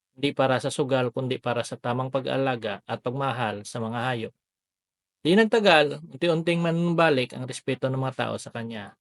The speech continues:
At sa huli, natagpuan din niya ang kanyang pamilya na muling tinanggap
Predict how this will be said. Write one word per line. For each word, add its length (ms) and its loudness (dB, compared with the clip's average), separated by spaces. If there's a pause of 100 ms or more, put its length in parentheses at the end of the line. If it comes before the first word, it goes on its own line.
At 160 -14
sa 160 4
huli, 320 6
natagpuan 560 0
din 240 0
niya 80 0
ang 80 -4
kanyang 320 -2
pamilya 480 -2
na 160 -8
muling 320 -4
tinanggap 480 -4